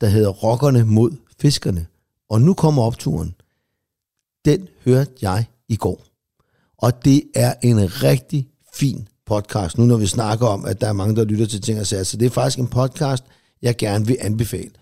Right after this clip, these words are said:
Den hedder Rockerne mod Fiskerne. Og det er en syg historie. Den foregår i nitten fireogfirs. Det er det største slagsmål, der nogensinde har været i Danmark. Og den var,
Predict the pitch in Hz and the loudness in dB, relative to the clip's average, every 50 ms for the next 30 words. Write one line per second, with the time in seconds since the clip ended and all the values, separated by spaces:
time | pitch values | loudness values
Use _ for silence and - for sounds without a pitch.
0 | _ _ _ _ _ _ - 127 131 131 123 135 123 120 120 117 107 - - - | _ _ _ _ _ _ 0 2 2 4 4 4 4 4 2 0 -4 -8 -4 -2
1 | 127 135 143 - 170 165 156 156 151 143 - _ _ _ _ 120 120 123 123 113 | 0 0 0 2 0 0 2 2 0 -2 -4 _ _ _ _ 2 2 4 4 2
2 | - - _ _ - - 113 101 - - 104 98 85 82 - _ _ _ _ _ | -2 -8 _ _ -4 -4 -2 -2 -2 -6 -8 -8 -8 -10 -14 _ _ _ _ _
3 | _ _ _ _ _ _ _ _ 120 120 - - 156 139 135 123 - - 185 170 | _ _ _ _ _ _ _ _ -6 -6 0 2 2 2 2 2 0 0 2 2
4 | 151 - - 139 123 120 - 131 123 120 - - _ - 156 156 165 170 165 - | 2 2 2 2 2 2 2 0 -2 -2 -2 -14 _ 2 2 4 4 2 0 0
5 | 175 160 151 - - - 139 135 131 135 139 147 160 - 185 170 - - - 151 | 0 0 0 0 0 0 2 4 4 4 4 4 4 2 0 -4 -4 -2 -4 -2
6 | 143 143 165 156 - - - 156 135 147 127 - - 143 131 131 120 - - - | 2 2 0 0 0 -4 -2 -2 0 -2 -2 -2 0 0 2 2 0 -2 0 0
7 | 160 165 160 - - 185 175 - - - - 151 135 135 160 160 - - - 151 | 0 0 0 -2 -4 -6 -4 -4 -4 -2 0 0 2 2 2 0 -2 -2 0 0
8 | 135 123 131 - 135 139 139 139 143 147 156 175 156 - - 143 139 147 143 135 | 0 0 0 0 0 2 2 2 2 2 2 0 0 0 0 2 4 4 2 2
9 | 127 135 117 113 113 123 131 - - - 127 120 - - 101 107 131 139 131 95 | 2 0 0 2 4 2 2 0 0 -4 -4 -2 2 2 2 4 4 2 0 -2
10 | - - _ _ _ _ _ _ _ _ _ - 127 127 127 - 147 143 143 147 | -6 -14 _ _ _ _ _ _ _ _ _ -2 -2 0 2 2 2 2 2 0
11 | 139 143 156 165 175 | 2 2 2 2 2